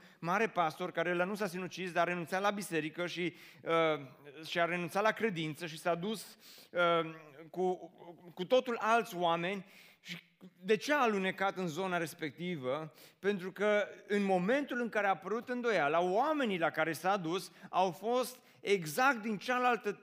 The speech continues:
categorie, din cealaltă tabără, oameni îndoielnici.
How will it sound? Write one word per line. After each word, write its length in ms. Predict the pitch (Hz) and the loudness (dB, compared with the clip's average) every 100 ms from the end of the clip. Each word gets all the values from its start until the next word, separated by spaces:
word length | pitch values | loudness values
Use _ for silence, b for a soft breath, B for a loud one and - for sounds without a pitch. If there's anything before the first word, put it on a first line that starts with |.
| _ | _
categorie, 540 | 202 185 185 202 220 | -4 -4 -4 0 0
din 140 | 170 156 | -2 -4
cealaltă 360 | 196 202 196 | -2 -2 -4
tabără, 480 | 196 170 143 120 127 | -2 0 0 -2 -4
oameni 500 | 135 143 151 151 151 | -2 0 -2 -4 -6
îndoielnici. 960 | 143 139 151 139 113 98 95 - - | -8 -6 -4 -2 -4 -6 -12 -16 -20